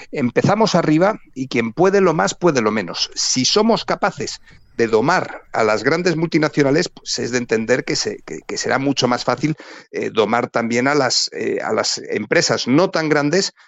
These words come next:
a las pymes, eh, incluso a los autónomos. Al final esto, eh, pagar impuestos es fundamental y es bueno. Eh, dicho lo cual, cada uno tiene que pagar en función de sus capacidades. La situación que tenemos ahora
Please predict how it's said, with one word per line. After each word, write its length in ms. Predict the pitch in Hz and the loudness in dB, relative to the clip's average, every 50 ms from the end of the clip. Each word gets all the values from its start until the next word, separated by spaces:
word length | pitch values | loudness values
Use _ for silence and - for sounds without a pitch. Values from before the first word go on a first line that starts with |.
| _ _ _ | _ _ _
a 120 | - 98 110 | -2 0 2
las 200 | 107 107 104 - | 2 2 0 -2
pymes, 520 | - 123 117 117 135 156 165 - - - - | -2 -2 0 2 2 2 2 0 -2 -4 -4
eh, 260 | - - 110 104 107 104 | -6 -6 -6 -6 -8 -8
incluso 460 | 110 107 - - 101 104 101 - 113 | -10 -10 -10 -10 -8 -8 -6 -2 -2
a 40 | 107 | -2
los 140 | 101 - | -2 -2
autónomos. 480 | 101 98 - - 139 131 107 101 98 - | -2 -2 0 0 0 0 0 0 -2 -2
Al 160 | - 131 131 127 | 0 0 0 2
final 300 | - 147 180 214 208 196 | 2 2 2 4 4 2
esto, 400 | 190 - - - 202 208 - _ _ 147 | 0 0 2 2 2 2 0 _ _ -6
eh, 180 | 139 127 131 | -4 -4 -4
pagar 280 | 135 - 147 170 226 226 | -4 -2 -2 0 0 0
impuestos 480 | 190 151 - 185 175 - 214 196 - - _ - - - - - | 0 2 2 0 2 2 0 -2 -2 -4 _ -20 -20 -20 -8 -4
es 140 | - 135 - | -4 -2 0
fundamental 640 | - 170 156 135 113 113 113 - 139 143 160 175 - | 2 2 4 4 2 2 0 0 0 0 0 -2 -2
y 140 | - 120 139 | 0 2 4
es 120 | 147 123 | 4 4
bueno. 360 | 107 113 143 131 98 82 - _ _ - - - - - - - | 4 4 2 2 2 -2 -10 _ _ -20 -20 -20 -20 -18 -10 -4
Eh, 300 | - 156 - 160 - - | -2 -2 -2 -2 -4 -4
dicho 280 | 117 143 139 - - 165 | -4 -4 0 2 4 4
lo 120 | 156 - | 4 4
cual, 300 | - 143 156 180 170 - _ _ _ _ | 4 2 2 0 -2 -4 _ _ _ _
cada 340 | - 120 120 113 110 110 127 | -2 0 2 2 4 4 6
uno 260 | 165 196 190 190 180 | 6 6 4 4 2
tiene 320 | - - 170 170 165 165 | 2 2 2 2 2 2
que 140 | - - - | 0 -2 -4
pagar 260 | 139 147 139 147 160 | -2 -2 -2 -2 -2
en 120 | 190 208 190 | -2 -4 -4
función 360 | - 139 120 - 135 147 151 | -4 -6 -2 0 2 2 2
de 80 | 185 175 | 2 0
sus 160 | - 165 - | -2 -2 -4
capacidades. 760 | - 117 - 113 - - 98 104 131 143 135 - - - - | -2 -2 -2 -2 -4 -4 -4 -4 -4 -4 -4 -6 -8 -8 -8
La 180 | - 117 123 127 | -4 -2 0 0
situación 560 | - - 120 - - - 104 - - 139 147 | 0 -2 -6 -4 -2 -2 0 2 2 2 2
que 100 | 147 156 | 2 0
tenemos 480 | 147 - 151 160 165 160 139 - - - | 0 0 0 2 2 2 2 0 0 -2
ahora 400 | 107 110 127 156 170 143 95 | 0 2 2 2 2 2 0